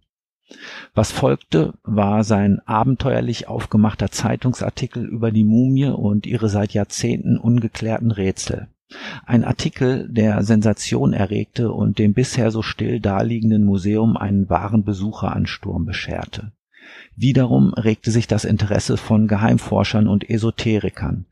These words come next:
und im Occult Review stellte der berühmte Mystiker Etienne Laurent de Marigny einen eindeutigen Zusammenhang zwischen den Ornamenten und den Hieroglyphen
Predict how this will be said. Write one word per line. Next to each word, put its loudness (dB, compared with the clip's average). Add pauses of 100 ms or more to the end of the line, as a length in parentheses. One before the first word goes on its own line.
(240)
und 2
im 4
Occult -2
Review 0
stellte -4
der 0
berühmte 0
Mystiker 0
Etienne 0
Laurent 0
de 2
Marigny 0 (260)
einen 2
eindeutigen 0
Zusammenhang 0 (180)
zwischen 0
den 2
Ornamenten 0
und 0
den -2
Hieroglyphen -2